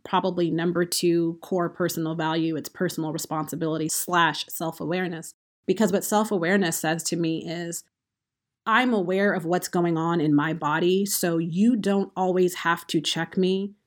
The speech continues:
because you can trust that I will check myself." For Dacre Robinson, it is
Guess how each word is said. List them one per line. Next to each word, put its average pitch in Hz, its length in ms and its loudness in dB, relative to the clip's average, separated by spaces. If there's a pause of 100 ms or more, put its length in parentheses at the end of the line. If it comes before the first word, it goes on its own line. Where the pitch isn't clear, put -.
because 180 400 0
you 202 100 6
can 190 180 0
trust 175 400 -2
that 151 100 -4
I 165 160 -6
will 160 200 -4
check 156 360 -6
myself." - 680 -10 (180)
For 190 320 0
Dacre 240 360 0
Robinson, 196 800 0 (420)
it 226 240 2
is 208 380 0